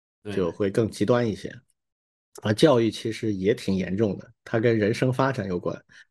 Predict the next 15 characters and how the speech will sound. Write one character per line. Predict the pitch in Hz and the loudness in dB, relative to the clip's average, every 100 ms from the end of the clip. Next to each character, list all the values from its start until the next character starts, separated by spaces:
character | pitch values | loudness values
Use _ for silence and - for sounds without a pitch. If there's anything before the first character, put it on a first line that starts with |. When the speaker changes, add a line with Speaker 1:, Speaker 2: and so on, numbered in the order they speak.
| _ | _
Speaker 2:
只 | - | -8
是 | 95 113 | -4 0
稍 | - 151 | 4 4
微 | 156 139 | 4 2
没 | 98 | -2
那 | 113 | -4
么 | 104 | -6
激 | - 127 | -2 -2
烈。 | 135 - _ _ _ _ _ _ _ _ - | -2 -6 _ _ _ _ _ _ _ _ 4
所 | 151 | 6
以 | 151 | 8
这 | 190 | 6
个 | 185 | 4
事 | - | 4
儿， | 165 139 117 | 6 6 2